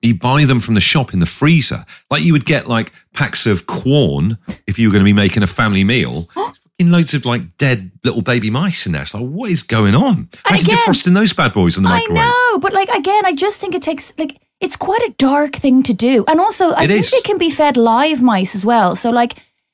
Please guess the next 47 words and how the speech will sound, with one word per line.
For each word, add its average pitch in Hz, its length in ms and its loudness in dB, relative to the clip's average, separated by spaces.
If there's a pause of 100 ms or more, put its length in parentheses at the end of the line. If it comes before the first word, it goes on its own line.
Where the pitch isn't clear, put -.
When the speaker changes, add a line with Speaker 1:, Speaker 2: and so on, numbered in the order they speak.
(220)
Speaker 2:
it's - 140 -4
quite 330 480 0
a 339 60 0
dark 269 420 0
thing 254 220 2
to 262 80 0
do 233 300 0
to, 220 140 -2
like, 208 380 0
have 294 320 -2
it 339 80 2
in 302 120 4
your 254 120 4
gaff 196 540 -2 (580)
and 247 180 4
then 247 160 4
feed 294 460 0
Speaker 1:
Yeah. 320 80 2
Speaker 2:
it 285 220 -4
other, 254 520 2 (520)
other 269 260 2
creatures 240 1160 -2
that, - 280 -4
you 233 160 -2
know, 185 320 0 (120)
were 233 300 0
alive 220 360 2
or 220 100 0
are 208 160 0
still 208 300 -2
alive. 180 520 -2 (460)
And 269 180 4
just 349 240 -2
that 359 160 -6
process 320 500 0
happening 277 360 2
in 254 100 4
your, 240 160 2
in 240 180 0
your 233 120 0
home 233 260 2
space 240 400 0
feels 240 540 0
quite 214 220 0
unusual 190 420 -2
to 180 120 -8
me. 151 200 -8